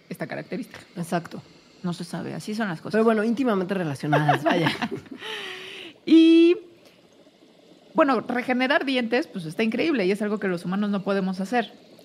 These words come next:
Speaker 1: Estudiando cómo le hacen los tiburones,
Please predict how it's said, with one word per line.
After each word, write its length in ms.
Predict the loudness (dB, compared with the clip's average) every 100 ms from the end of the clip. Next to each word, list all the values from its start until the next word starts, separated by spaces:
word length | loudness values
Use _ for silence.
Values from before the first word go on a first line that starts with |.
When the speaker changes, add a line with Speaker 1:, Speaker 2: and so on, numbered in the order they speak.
| -10 -6
Speaker 1:
Estudiando 720 | -4 -2 0 0 2 0 0
cómo 280 | 0 2 2
le 120 | 2
hacen 260 | 0 0 -4
los 100 | -4
tiburones, 560 | -2 0 0 -2 -4